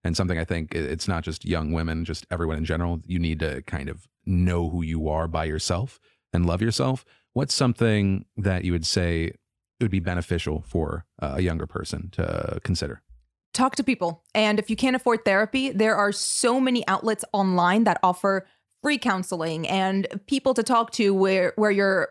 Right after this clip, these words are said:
Speaker 2: privacy is hidden and everything that you talk about is protected. So talk to as many people as you can. Sometimes it can be hard to talk to people you know
Speaker 1: Mm.
Speaker 2: out of fear of them judging you. So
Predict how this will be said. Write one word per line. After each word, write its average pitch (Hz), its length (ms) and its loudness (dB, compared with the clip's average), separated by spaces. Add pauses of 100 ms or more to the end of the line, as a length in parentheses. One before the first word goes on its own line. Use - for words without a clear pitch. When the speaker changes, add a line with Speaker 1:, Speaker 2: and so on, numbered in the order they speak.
Speaker 2:
privacy 208 600 2 (100)
is 180 180 0
hidden 208 320 2
and 165 140 0
everything 196 340 0
that 175 80 -2
you 190 80 -6
talk 214 240 -2
about 170 300 2
is 170 240 -2 (340)
protected. 170 720 -2
So 190 440 2 (840)
talk 254 300 0
to 254 180 0
as 190 140 0
many 233 380 2
people 196 380 -2
as 185 120 0
you 196 80 -2
can. 185 200 0
Sometimes 247 380 0
it 277 80 0
can 247 140 2
be 208 80 2
hard 196 280 0
to 196 80 0
talk 185 200 -2
to 196 80 -6
people 185 240 -2
you 185 160 0
know 175 500 0 (100)
Speaker 1:
Mm. 95 140 4
Speaker 2:
out 98 120 4
of - 100 -2
fear 202 260 2
of 180 140 -2
them 180 200 -2
judging 190 380 0
you. 277 280 0 (720)
So 233 360 4